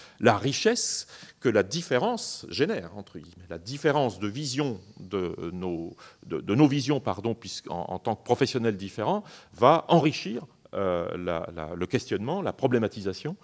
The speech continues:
et nous permettre peut-être d'avoir des regards différents. Donc, euh, vous, je vous renvoie à, d'ailleurs, ce que nous avons essayé de développer un peu plus dans l'avis cent vingt et un du Comité consultatif national d'éthique et qu'on nomme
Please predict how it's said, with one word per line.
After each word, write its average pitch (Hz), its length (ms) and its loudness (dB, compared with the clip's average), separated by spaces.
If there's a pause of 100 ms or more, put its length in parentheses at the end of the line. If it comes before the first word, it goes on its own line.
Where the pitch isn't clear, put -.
(200)
et 117 100 2
nous 165 140 10
permettre 127 420 2
peut-être 135 300 -4
d'avoir 110 320 -4
des 90 80 -6
regards 110 240 -2
différents. - 320 -16 (1500)
Donc, - 220 -4
euh, - 580 -20 (240)
vous, 104 240 -8 (320)
je 101 140 -14
vous 104 80 -4
renvoie 107 560 8 (360)
à, 78 360 -4 (100)
d'ailleurs, 98 240 2
ce - 80 -12
que 117 80 0
nous 113 180 0
avons 101 500 0
essayé 123 280 -4
de 107 40 -14
développer 127 340 0
un 113 60 -2
peu 113 120 -6
plus 131 200 -12
dans 107 100 -2
l'avis 101 200 -4
cent 107 160 -8
vingt 101 200 -4
et 110 60 -2
un 107 140 -4
du 87 360 -10
Comité 98 300 -6
consultatif - 560 -10
national 92 220 -6
d'éthique 90 300 -8 (360)
et 98 100 -8
qu'on 101 340 0
nomme 113 400 4